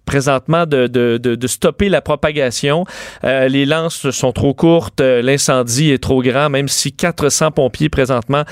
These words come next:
euh, combattent l'incendie. Euh, d'ailleurs, on, on confirmait dans les dernières minutes que plusieurs des, des vitraux à l'intérieur étaient, euh, étaient perdus. Alors des dommages évidemment, euh, bon, incroyables et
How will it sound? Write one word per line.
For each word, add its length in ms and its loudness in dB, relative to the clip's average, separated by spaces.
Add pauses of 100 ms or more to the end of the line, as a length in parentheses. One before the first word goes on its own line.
(300)
euh, 80 -4
combattent 440 -2
l'incendie. 640 -2 (260)
Euh, 180 0
d'ailleurs, 360 0
on, 360 2
on 60 -2
confirmait 480 0
dans 120 0
les 100 -2
dernières 200 2
minutes 280 -2
que 240 4
plusieurs 500 0
des, 220 0
des 80 -4
vitraux 640 0
à 80 2
l'intérieur 580 0
étaient, 540 2
euh, 40 0
étaient 200 -2
perdus. 580 0 (260)
Alors 240 -2
des 140 0
dommages 560 0
évidemment, 400 0
euh, 720 0
bon, 180 -2
incroyables 680 -2
et 160 0